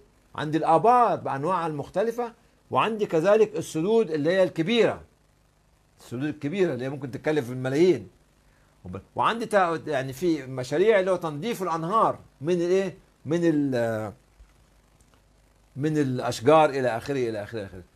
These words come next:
فهذه الأشياء لن نستطيع عملها يا شباب إلا لما قعدنا مع بعض عملنا خريطة للمياه، ومتى تهطل الأمطار، وإن كان في سيول نعمل إيه. بدون، زي ما أنا قلت قبل كده،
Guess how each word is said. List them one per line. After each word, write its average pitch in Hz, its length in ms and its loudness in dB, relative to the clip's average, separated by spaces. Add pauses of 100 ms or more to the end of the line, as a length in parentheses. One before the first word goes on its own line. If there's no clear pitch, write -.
(260)
فهذه 147 240 -2
الأشياء 233 640 4
لن 190 720 2
نستطيع 185 460 2
عملها 220 580 2
يا 202 60 2
شباب 233 420 0 (140)
إلا 254 360 4
لما 202 200 4
قعدنا 202 360 0
مع 180 200 2
بعض 220 280 2
عملنا 208 420 -2
خريطة 202 640 0 (100)
للمياه، 151 500 0 (1600)
ومتى 220 360 6
تهطل 190 280 0
الأمطار، 160 520 0 (840)
وإن 127 140 -4
كان 214 240 4
في 202 120 -2
سيول 226 320 0
نعمل 214 300 0
إيه. 208 300 4 (800)
بدون، 185 680 2
زي 147 140 -2
ما 190 100 -2
أنا 196 80 0
قلت 226 180 2
قبل 165 160 2
كده، 165 220 0